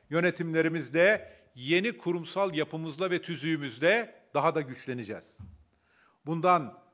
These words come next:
dokuz ay sonra yapılacak yerel seçimlere çok daha hazırlıklı bir biçimde girmeye, önümüzdeki seçimleri mutlaka almaya kararlıyız.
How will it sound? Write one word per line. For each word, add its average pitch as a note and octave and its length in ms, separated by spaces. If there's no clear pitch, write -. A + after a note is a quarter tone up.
dokuz D#3+ 300
ay D#3+ 140
sonra C#3 280
yapılacak C#3 580
yerel D3 240
seçimlere C#3+ 720
çok F#3 280
daha C3+ 200
hazırlıklı C#3 500
bir A2 160
biçimde A2 320
girmeye, C#3+ 720
önümüzdeki D3 540
seçimleri D#3 680
mutlaka D#3+ 460
almaya E3+ 640
kararlıyız. D3 680